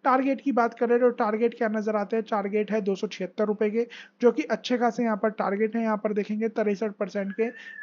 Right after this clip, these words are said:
यहाँ पर मुझे अपसाइड नजर आती है। यहाँ पर आप देखेंगे तो मल्टी ईयर ब्रेकआउट भी यहाँ पर होता हुआ नजर आ रहा है, ठीक है, और यहाँ पर रिवर्स हेड एंड, कॉम्प्लेक्स रिवर्स हेड एंड शोल्डर पैटर्न बनता हुआ नजर आ रहा है। ये देखिए शोल्डर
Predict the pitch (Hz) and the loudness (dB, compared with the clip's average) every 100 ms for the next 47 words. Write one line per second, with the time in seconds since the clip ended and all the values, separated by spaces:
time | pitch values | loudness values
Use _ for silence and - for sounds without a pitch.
0 | 220 220 233 233 214 226 214 226 208 196 | 2 4 4 4 4 2 2 0 -2 0
1 | 196 214 196 240 233 214 220 226 208 196 | 0 0 0 0 0 0 2 0 2 0
2 | 202 226 240 233 220 220 254 247 247 202 | 0 0 0 2 2 2 2 4 4 4
3 | 208 208 226 220 233 208 202 226 208 226 | 0 4 2 4 0 0 0 0 2 2
4 | 220 226 220 220 220 220 240 - - - | 2 2 0 2 2 4 0 -4 -18 -4
5 | 247 277 294 226 233 233 254 220 220 247 | -2 2 4 4 4 2 4 4 4 4
6 | 247 - 226 226 233 - 226 226 254 - | 4 2 4 4 2 2 2 2 0 0
7 | 233 226 226 220 220 214 208 214 208 196 | 0 0 2 2 2 2 0 0 0 -2
8 | 220 214 208 226 220 220 226 220 214 226 | 0 -2 0 2 2 2 2 2 2 0
9 | 247 - - - 220 220 220 233 254 220 | -4 -12 -8 4 8 8 6 2 6 6
10 | 233 254 | 8 4